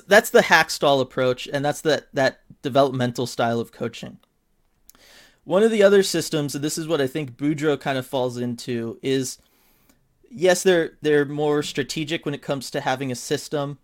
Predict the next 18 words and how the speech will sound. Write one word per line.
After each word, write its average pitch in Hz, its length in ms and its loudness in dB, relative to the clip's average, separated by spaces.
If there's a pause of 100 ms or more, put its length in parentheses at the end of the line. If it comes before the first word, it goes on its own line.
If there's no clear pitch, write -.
and 123 100 -6
they're 127 60 -4
gonna 131 160 -4
work 135 300 -4
on 139 100 -4
the 127 80 -6
system, 131 400 -8
and 123 80 -6
they're 123 120 -6
gonna 123 180 -6
micromanage 127 760 -6
their 123 120 -4
system 123 420 -10
kind 123 200 -6
of 113 60 -12
game 123 260 -6
to 123 100 -14
game. 120 400 -6